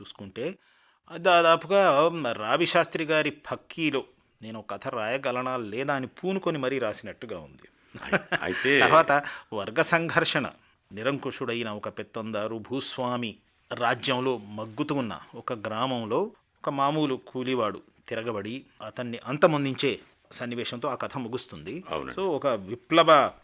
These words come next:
Speaker 1: భావనను వర్గ సంఘర్షణ దృష్టితో, మార్క్సిస్ట్ దృష్టితో రాసిన కథ ఇది. కానీ దానిలో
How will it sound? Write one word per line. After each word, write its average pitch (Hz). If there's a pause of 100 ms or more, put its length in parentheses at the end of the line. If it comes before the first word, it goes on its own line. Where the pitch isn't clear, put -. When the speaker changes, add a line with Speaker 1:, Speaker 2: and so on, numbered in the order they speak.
(220)
Speaker 1:
భావనను 127 (180)
వర్గ 98
సంఘర్షణ 107 (260)
దృష్టితో, 107 (220)
మార్క్సిస్ట్ 107
దృష్టితో - (320)
రాసిన 101
కథ -
ఇది. - (420)
కానీ 160
దానిలో 131